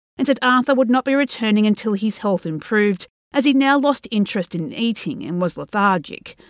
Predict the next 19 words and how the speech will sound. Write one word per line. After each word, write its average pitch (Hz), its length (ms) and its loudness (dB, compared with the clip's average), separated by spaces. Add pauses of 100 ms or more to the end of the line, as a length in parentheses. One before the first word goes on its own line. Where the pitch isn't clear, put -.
(500)
Arthur 247 420 0
would 233 160 0
never 220 340 0
again 185 380 -2
return 175 480 -2
to 147 120 -10
school. - 680 -10 (1400)
Tustin 285 400 2
and 285 120 4
Hughes 233 340 2
installed 233 420 2
cameras 196 460 2
in 185 140 2
the 185 80 2
home, 147 440 -4
which, 208 240 0
according 262 440 2
to 302 100 -2
them, 165 380 0